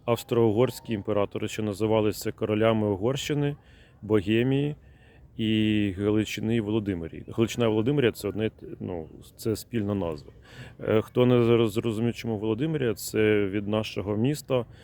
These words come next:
Володимира, це колишній Володимир Волинський. От така цікава історія. До речі, про автора слів, е,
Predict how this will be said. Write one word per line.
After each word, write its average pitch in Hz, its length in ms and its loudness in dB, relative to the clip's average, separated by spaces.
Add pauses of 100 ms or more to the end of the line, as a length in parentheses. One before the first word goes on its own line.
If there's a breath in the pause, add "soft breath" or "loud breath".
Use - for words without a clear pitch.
(240 loud breath)
Володимира, 113 680 2
це 104 520 -2
колишній 113 480 -2
Володимир 98 500 0
Волинський. 87 520 -4 (1120 loud breath)
От 123 140 2
така - 240 4
цікава 123 440 4
історія. 135 300 2
До 127 140 6
речі, 107 360 2
про 117 720 4
автора 98 440 2
слів, 143 540 -4
е, 95 680 -2